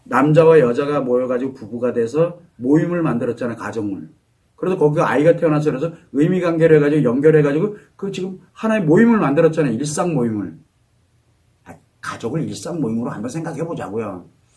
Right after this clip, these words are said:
거기서 제스가 작용을 하네?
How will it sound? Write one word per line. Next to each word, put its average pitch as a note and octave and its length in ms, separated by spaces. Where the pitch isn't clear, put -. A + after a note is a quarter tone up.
거기서 A#3+ 380
제스가 E3+ 440
작용을 G3 380
하네? G#3+ 380